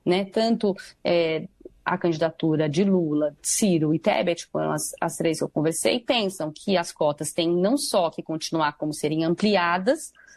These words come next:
é, por exemplo, pra pós-graduação, que ainda não existe muito. Então, a gente já tem um contingente grande de cotistas se formando na graduação,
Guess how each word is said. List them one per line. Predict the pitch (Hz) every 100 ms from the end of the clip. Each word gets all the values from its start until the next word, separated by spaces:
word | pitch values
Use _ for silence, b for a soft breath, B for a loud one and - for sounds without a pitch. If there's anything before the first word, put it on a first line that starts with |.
| B B -
é, | 160 151
por | - 170
exemplo, | 160 160 151 147 156
pra | 147 160
pós-graduação, | - 165 147 156 156 202 - 226 208 202 208
que | -
ainda | 151 156 151
não | 151
existe | 147 143 147 - 202
muito. | 226 208 190 190 175 B B -
Então, | 175 175
a |
gente | 185 185
já | 196
tem | 196 175
um |
contingente | 180 175 165 160 156 165
grande | 170 202 277 240 170 - B B -
de | 160 196
cotistas | 202 196 190 180 175 -
se | 277
formando | 269 233 190 170
na | 165
graduação, | 156 156 147 151 - 226 247 233